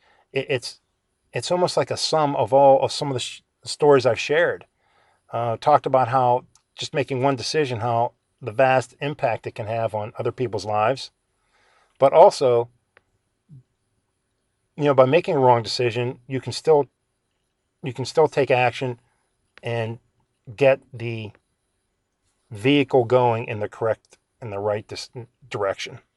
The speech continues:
This also is a great example of, who do you get your advice from? You know, loo-, look at this couple. Now,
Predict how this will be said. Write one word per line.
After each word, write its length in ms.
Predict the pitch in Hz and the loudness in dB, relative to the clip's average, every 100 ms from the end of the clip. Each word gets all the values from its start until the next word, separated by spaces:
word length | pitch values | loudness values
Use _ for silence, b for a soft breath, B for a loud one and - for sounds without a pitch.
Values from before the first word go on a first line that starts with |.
| _ - _ _ _ _ - _ _ _ _ B B B B B B B B _ _ | _ -20 _ _ _ _ -20 _ _ _ _ B B B B B B B B _ _
This 180 | 160 147 | 0 2
also 720 | 170 196 220 - 123 117 123 _ | 6 6 6 4 6 4 2 _
is 160 | 143 131 | -6 -4
a 60 | |
great 180 | 113 127 | 0 0
example 440 | 113 120 120 120 127 | 0 -2 -2 -2 -2
of, 400 | 117 117 117 - _ _ _ _ _ _ _ _ _ _ | 2 2 0 -14 _ _ _ _ _ _ _ _ _ _
who 200 | - 131 | -4 -2
do 40 | 151 | -2
you 60 | |
get 160 | 147 180 | -6 -4
your 140 | 165 | -2
advice 320 | 143 147 196 | 0 4 2
from? 260 | - 151 90 _ _ _ _ _ _ _ _ _ _ _ _ _ _ _ _ _ _ _ _ _ _ | 2 -2 -2 _ _ _ _ _ _ _ _ _ _ _ _ _ _ _ _ _ _ _ _ _ _
You 100 | 135 | -4
know, 220 | 139 139 139 | 4 4 4
loo-, 120 | 160 | 4
look 180 | 170 175 | 2 4
at 60 | |
this 140 | 175 - | 0 0
couple. 420 | 135 107 - - _ _ _ _ _ _ - | -2 -2 -4 -14 _ _ _ _ _ _ -6
Now, 340 | 123 120 123 | -2 0 0